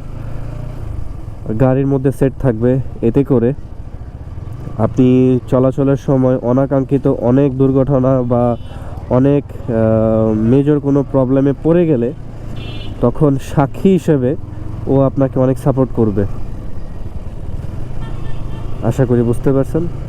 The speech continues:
দ্বিতীয় নাম্বার হচ্ছে ড্যাশ ক্যাম যখন থাকে, এর দ্বারা আপনার ব্লগিং সাইট বলেন বা আপনার, আহ, রাইডিং এক্সপিরিয়েন্স কেমন বা আপনি কেমন ফিল করতেছেন সেটা আপনি বোঝাতে পারতেছেন। ফ্যাক্ট নাম্বার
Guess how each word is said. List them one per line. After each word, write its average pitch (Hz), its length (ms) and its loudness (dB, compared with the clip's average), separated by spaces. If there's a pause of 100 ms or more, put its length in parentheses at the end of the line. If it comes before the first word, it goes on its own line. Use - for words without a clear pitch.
(420)
দ্বিতীয় 127 300 4
নাম্বার 147 280 2
হচ্ছে 139 200 -2 (140)
ড্যাশ 127 240 4
ক্যাম 151 180 2 (140)
যখন 139 200 2 (120)
থাকে, 123 240 0 (1200)
এর 139 160 6
দ্বারা 147 180 4 (100)
আপনার 139 260 0
ব্লগিং 131 300 2 (120)
সাইট 135 220 2 (120)
বলেন 135 260 2 (180)
বা 123 100 2 (140)
আপনার, 123 380 2
আহ, 117 40 -6 (1300)
রাইডিং 139 240 2 (100)
এক্সপিরিয়েন্স 143 500 2 (140)
কেমন 135 360 4
বা 139 100 2
আপনি 143 140 -2 (120)
কেমন 139 240 4 (100)
ফিল 143 240 4
করতেছেন 139 460 2
সেটা 135 220 2
আপনি 135 220 2
বোঝাতে 131 320 4
পারতেছেন। 107 420 -2 (2250)
ফ্যাক্ট 143 300 2 (320)
নাম্বার 135 280 2